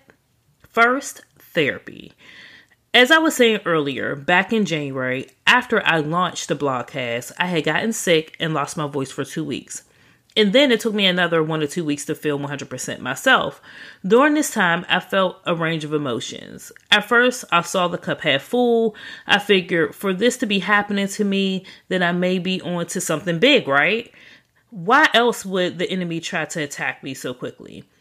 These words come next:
On the other hand, I felt the negative self-talk creep in, along with fear and anxiety. And then I started to believe all those things that were swirling around in my head.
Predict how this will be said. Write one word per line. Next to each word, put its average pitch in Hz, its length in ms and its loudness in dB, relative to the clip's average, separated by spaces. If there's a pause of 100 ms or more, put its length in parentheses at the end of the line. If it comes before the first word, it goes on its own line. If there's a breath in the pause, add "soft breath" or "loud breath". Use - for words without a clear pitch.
(440)
On 208 140 4
the 185 180 0
other 349 240 4
hand, 160 440 -2
I 170 100 0
felt 170 260 0
the 170 80 0
negative 180 560 2
self-talk - 720 -2
creep 170 320 -4
in, - 320 -10 (280 loud breath)
along 165 360 0
with 160 160 2
fear 151 260 0
and 139 80 0
anxiety. 143 800 0 (240 loud breath)
And 165 220 -2
then 220 360 4
I 175 120 2
started 170 320 -2
to 170 100 -2
believe 165 800 -2 (120)
all 196 280 6
those 156 440 2 (240)
things 190 280 0
that 151 140 2
were 151 80 -2
swirling 170 560 -2
around 147 240 -4
in 131 60 -6
my 127 120 0
head. 160 480 0